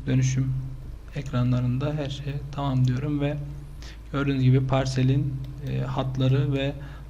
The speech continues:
noktaları bu şekilde ekranıma geldi.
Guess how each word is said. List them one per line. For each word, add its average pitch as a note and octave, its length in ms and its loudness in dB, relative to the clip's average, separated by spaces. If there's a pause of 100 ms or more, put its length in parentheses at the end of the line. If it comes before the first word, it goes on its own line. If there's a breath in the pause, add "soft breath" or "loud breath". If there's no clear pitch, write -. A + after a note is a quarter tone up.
(140)
noktaları C3+ 720 4 (100)
bu - 40 -8
şekilde B2+ 500 2
ekranıma C#3 580 4
geldi. C#3 460 2